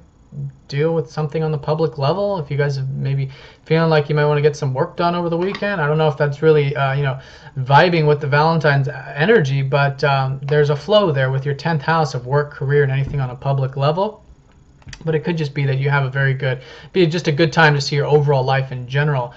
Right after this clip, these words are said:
and, uh, step into that, uh, you know, long-term commitment in many ways too with the tenth house. Uh, maybe in regards to relationships, but just in general, having that good sense of maturity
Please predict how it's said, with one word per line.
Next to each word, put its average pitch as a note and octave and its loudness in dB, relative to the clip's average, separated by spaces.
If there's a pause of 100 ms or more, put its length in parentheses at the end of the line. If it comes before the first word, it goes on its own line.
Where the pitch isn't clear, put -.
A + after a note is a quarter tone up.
(280)
and, B2 -6
uh, B2 -8
step C3+ -6
into C3+ -2
that, B2 -8
uh, A#2+ -10
you B2 -14
know, A#2+ -16
long-term C#3 -2
commitment C#3 -2
in C3+ -6
many C3 -4
ways B2 -12
too D3 -4 (300)
with C3+ -6
the C#3 -10
tenth B2+ -8
house. - -4 (400)
Uh, A#2+ -12
maybe B2+ -8
in B2 -8
regards B2+ -8
to - -10
relationships, C#3 -6
but E3 -10
just - -12
in E3 -4
general, D3+ -2
having C#3+ -2
that B2+ -6
good C#3 -6
sense C3+ -8
of C3 -12
maturity C#3+ 0